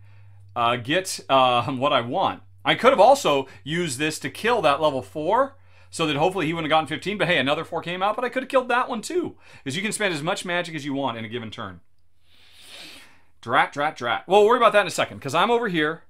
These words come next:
I've got a three dollar discount, which means any of these, the Scout, the Oracle, or the Engineer, are free, free, free. So this says, "Whenever I do a siege attack,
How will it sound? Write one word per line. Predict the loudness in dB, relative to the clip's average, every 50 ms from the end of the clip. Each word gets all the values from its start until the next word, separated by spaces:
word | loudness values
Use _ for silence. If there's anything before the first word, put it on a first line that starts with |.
| -6 0
I've | 0 2 4
got | 4 2 2
a |
three | 2 -2 -6 0
dollar | 2 2 2 2
discount, | 2 0 -6 -4 -4 -2 -2 -2 -2 -4
which | -6 -6 -6 -6
means | -4 -2 -2 -2 -2 -4 -6 -12 -8 -4
any | 0 0 0 0 0 -4 -6 -8 -12 -16 -12 -2
of | 0 0 0 0
these, | -2 -4 -6 -6 -8 -10 -12 -14 -16 -18 -20 -20 -20 -16
the | -14 -6 -4 -2 0 0 0 0
Scout, | -2 -4 -6 -2 2 2 4 4 4 2 0 -6 -12 -14 -20 -20 -20 -20 -20 -20
the | -16 -10 -6 -4 -4 -6 -4 -2
Oracle, | 0 2 4 4 2 2 0 0 2 2 2 2 0 -8 -20 -20 -20 -20 -20 -20 -10 -2
or | 0 2 4 6 6 6 4 4 2 0 -6 -14 -20 -20 -20 -20 -20 -20 -16
the | -14 -12 -8 0 2 4 4 6 6 6 6 6 4 2 -2
Engineer, | -4 -4 -2 -4 -4 -4 -4 -2 -2 -2 -2 -2 -2 -4 -6 -10 -14 -20 -20 -20 -20 -4
are | 2 6 6 6 6 4
free, | -2 -10 -12 -8 -6 -4 -4 -2 -2 -2 -2 -4 -4
free, | -8 -10 -12 -10 -10 -10
free. | -10 -8 -6 -6 -6 -6 -8 -12 -18 -20 -20 -20 -18
So | -8 -2 -2
this | 0 0 2
says, | 2 2 2 2
"Whenever | 0 0 0 0 4 4
I | 4 4
do | 4 2 -2
a | -2
siege | -2 -4 -6 -4 -4 -4 -4 -4
attack, | -6 -6 -2 -2 0 0 -2 -4 -8 -16